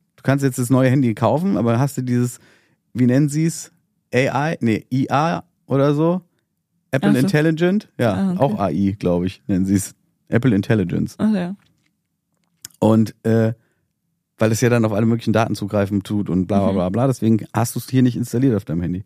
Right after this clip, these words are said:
Speaker 2: Mhm.
Speaker 1: Deswegen brauche ich auch grad kein neues Handy, weil ich denke, tu-,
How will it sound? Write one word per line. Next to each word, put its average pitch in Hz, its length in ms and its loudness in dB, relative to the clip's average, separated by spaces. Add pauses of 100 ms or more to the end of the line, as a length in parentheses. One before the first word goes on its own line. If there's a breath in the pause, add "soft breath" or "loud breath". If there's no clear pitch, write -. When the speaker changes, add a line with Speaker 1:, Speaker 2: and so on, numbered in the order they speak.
(160)
Speaker 2:
Mhm. 233 440 -6 (360)
Speaker 1:
Deswegen - 280 0
brauche 120 200 0
ich 123 100 -2
auch 120 140 0
grad 120 240 -4
kein 123 140 0
neues 120 200 0
Handy, 123 240 2
weil 104 100 2
ich 104 80 -4
denke, 107 220 -2
tu-, - 220 -12